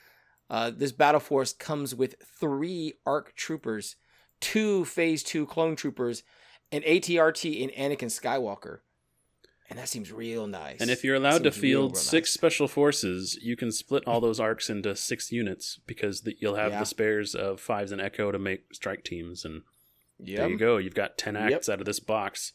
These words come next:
Speaker 1: Ooh. I mean,
Speaker 2: If they
Speaker 1: yeah.
Speaker 2: allow you to play six special forces, which, if they do, they better not let Wookiees in. <laughs>
Speaker 1: I mean,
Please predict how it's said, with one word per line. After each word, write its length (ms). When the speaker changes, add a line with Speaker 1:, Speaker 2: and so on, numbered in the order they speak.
Speaker 1:
Ooh. 520
I 20
mean, 140
Speaker 2:
If 160
they 140
Speaker 1:
yeah. 100
Speaker 2:
allow 140
you 120
to 60
play 220
six 300
special 280
forces, 540
which, 320
if 160
they 120
do, 360
they 140
better 200
not 180
let 120
Wookiees 320
in. 180
<laughs> 840
Speaker 1:
I 60
mean, 220